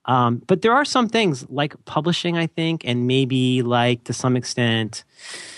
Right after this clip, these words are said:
what? Oh my gosh, being a frat boy, being in showbiz, there's certain kinds of things where you really have to want it,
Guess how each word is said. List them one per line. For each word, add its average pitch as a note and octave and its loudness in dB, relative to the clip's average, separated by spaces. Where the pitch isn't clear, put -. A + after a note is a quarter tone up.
what? G#2+ -2
Oh D3+ 2
my G#2 0
gosh, C3+ 0
being C#3 -2
a B2+ -2
frat B2+ -2
boy, G2+ -4
being C3+ 0
in B2+ 2
showbiz, A2+ 0
there's D3 2
certain A3+ 0
kinds G#3 2
of F3 0
things F#3 0
where C3 -2
you C3 -4
really C3 2
have B2+ -4
to A#2+ -4
want G#2 -6
it, - -18